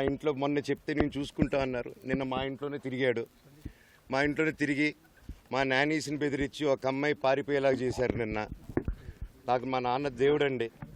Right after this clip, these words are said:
ఈరోజైతే ఏదైతే చూస్తున్నారో మా నాన్నని, ఇది మా నాన్న కాదండి. నేను అబద్ధాలు ఆడేవాడిని కాదు. విజయ్ అనే వ్యక్తి నిన్న అంత చెప్పిన తర్వాత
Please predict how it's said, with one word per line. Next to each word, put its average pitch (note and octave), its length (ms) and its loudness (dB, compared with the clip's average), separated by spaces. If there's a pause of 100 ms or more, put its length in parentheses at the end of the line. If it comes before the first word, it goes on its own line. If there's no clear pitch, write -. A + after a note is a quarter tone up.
(160)
ఈరోజైతే C3+ 520 2
ఏదైతే C#3 320 0
చూస్తున్నారో C#3+ 500 0
మా C3 140 0
నాన్నని, C3+ 320 0 (220)
ఇది A#2 160 -6
మా A#2+ 120 -2
నాన్న B2+ 180 -4 (140)
కాదండి. B2 380 2 (1400)
నేను C3+ 220 2
అబద్ధాలు C#3 340 4
ఆడేవాడిని C3+ 440 6 (120)
కాదు. C#3 260 6 (520)
విజయ్ D3+ 280 4
అనే D#3 160 2
వ్యక్తి D#3 280 0 (800)
నిన్న D3 180 4 (260)
అంత C#3 140 -4 (100)
చెప్పిన D#3+ 320 -2
తర్వాత D#3 220 4